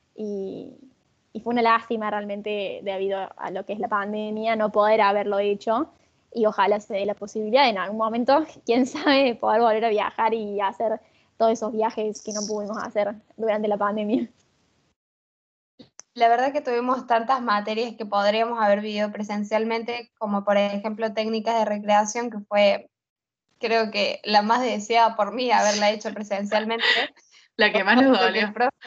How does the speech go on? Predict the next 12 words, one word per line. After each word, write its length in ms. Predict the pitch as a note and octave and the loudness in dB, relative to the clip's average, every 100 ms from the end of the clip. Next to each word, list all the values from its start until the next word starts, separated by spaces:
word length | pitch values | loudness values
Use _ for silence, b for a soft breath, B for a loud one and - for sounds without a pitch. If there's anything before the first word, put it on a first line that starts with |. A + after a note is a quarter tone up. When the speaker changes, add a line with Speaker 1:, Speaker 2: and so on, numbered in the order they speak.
| B3+ B _ _ _ _ - | -20 B _ _ _ _ -6
Speaker 2:
claro, 520 | C4 A#3+ A#3+ A#3+ A3 | 0 2 4 2 0
exactamente, 880 | A3 - B3 A#3+ B3 A#3+ B3 A3 G#3 | -6 -6 -6 -2 -4 -2 -4 -6 -6
porque, 580 | A3 G#3+ G#3+ G#3+ F#3 - _ _ _ _ _ | -6 -4 -2 0 -2 -6 _ _ _ _ _
eh, 180 | F3+ F3+ - _ - - | -14 -14 -16 _ -16 -6
eh, 120 | A#3 | -4
implicaba 720 | A#3 A3 A3+ A3 A#3 C4+ D4 | -4 -6 -6 0 4 8 8
hacer 260 | B3 - C4 | 4 -2 -6
un 100 | C4 | -2
montón 360 | A3 G#3+ A#3 | -2 -2 -4
de 80 | B3 | -4
actividades 480 | A#3 A#3 G#3+ A3+ A#3+ | -6 -2 2 2 2
grupales, 880 | A3+ G#3 A3 A#3 A#3 A#3 A#3 - | -4 0 4 4 2 -2 -4 -8